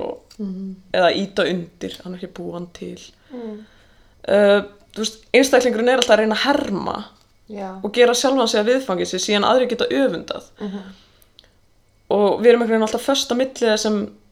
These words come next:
Speaker 1: við erum og þess sem okkur langar til að verða.
Speaker 3: Já.
Speaker 1: Og,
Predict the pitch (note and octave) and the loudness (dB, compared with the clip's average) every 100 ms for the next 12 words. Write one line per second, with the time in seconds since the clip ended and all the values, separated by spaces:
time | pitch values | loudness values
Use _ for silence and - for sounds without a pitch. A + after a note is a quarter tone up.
0 | _ G#3+ A3+ B3+ C#4 C4+ C4 B3 A#3+ - | _ -4 -2 2 4 4 0 -4 -8 -16
1 | _ _ - A3+ A3+ A3+ A3 A3 A3+ A3+ | _ _ -12 -6 -4 -2 -2 -4 -4 -6
2 | G#3+ G3+ A3 G3+ - - - - - - | -6 -2 -2 -2 -4 -6 -8 -20 -20 -20
3 | - A3+ F#3+ F#3+ G3 - _ _ _ _ | -18 -14 -12 -14 -18 -20 _ _ _ _
4 | - - G3 G3 G3 G#3 | -10 -4 0 0 0 -4